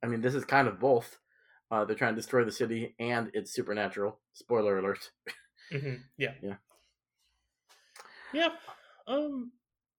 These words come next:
Speaker 2: it's weird that she was suddenly told to stop talking about this.
Speaker 1: Mm-hmm.
Speaker 2: Um, so it kinda has that conspiracy theory vibe to it.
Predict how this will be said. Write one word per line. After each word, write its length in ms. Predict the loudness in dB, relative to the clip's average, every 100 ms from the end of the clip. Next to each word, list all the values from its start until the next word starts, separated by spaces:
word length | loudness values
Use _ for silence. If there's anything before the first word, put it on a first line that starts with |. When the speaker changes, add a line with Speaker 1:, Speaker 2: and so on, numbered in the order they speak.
| _ _ _ _ _ _ -2
Speaker 2:
it's 300 | -2 -2 -8
weird 460 | -10 -6 -2 -2 -4 -10 -14
that 460 | 0 2 2 0 -8 _ _ -10
she 220 | -2 0
was 260 | 0 -2 2
suddenly 480 | 2 2 -2 -2 0
told 440 | 2 2 2 0
to 260 | -2 -2 -4 _ _ _ _
stop 400 | -12 -2 -2 -2
talking 400 | -2 -2 0 -2
about 320 | -2 -2 -2 0
this. 380 | -2 -4 -12 -10 -4
Speaker 1:
Mm-hmm. 500 | -2 0 -2 -4 -4
Speaker 2:
Um, 400 | -2 -2 -4 -8
so 200 | 0 2
it 80 | 4
kinda 200 | 2 2
has 280 | 4 2 2
that 180 | 0 -2
conspiracy 600 | -12 -2 2 2 2 -2
theory 360 | 0 2 2
vibe 360 | 2 2 0 -2
to 180 | 0 2
it. 140 | 0